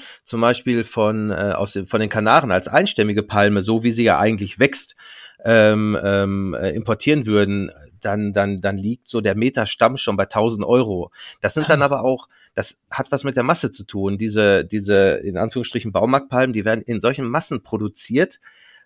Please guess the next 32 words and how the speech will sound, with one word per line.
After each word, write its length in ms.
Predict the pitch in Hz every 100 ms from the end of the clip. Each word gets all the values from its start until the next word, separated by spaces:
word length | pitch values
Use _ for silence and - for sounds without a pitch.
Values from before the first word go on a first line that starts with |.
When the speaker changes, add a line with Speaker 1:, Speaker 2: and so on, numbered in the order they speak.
| _ -
Speaker 1:
dann 180 | 110 107
gehen 160 | 127
die 60 | 123
über, 360 | 117 113 107
über 180 | 85 110
Versteigerungen, 1040 | - 110 - 113 151 151 139 139 143 139 131
ähm, 580 | 110 110 110 113 110 107 _ _ _ _ _ _ _ _ _ _ _ _ _ -
ähm, 240 | 117 110
dann 180 | 107 107
werden 140 | 113 123
die 100 | 123
importiert, 720 | 123 120 - 131 139 135 -
irgendwo, 600 | 127 120 113 113 117 117
auch 240 | - 110 -
dieses 320 | 117 107 101
Möbelhaus 540 | 123 139 135 117 120
zum 100 | 117
Beispiel, 320 | 113 113 -
die 200 | 110 104
haben 160 | 117 131
ja 100 | 117
auch 120 | 107
einen 80 | 117
ganz 160 | 117 131
anderen 200 | 120 85
Einkauf, 400 | 113 143 95 -
die 100 | 95
machen 160 | 101
das 160 | 113 -
über 80 | 110
einen 80 |
Zentraleinkauf, 880 | 104 107 - 98 127 131 135 139 139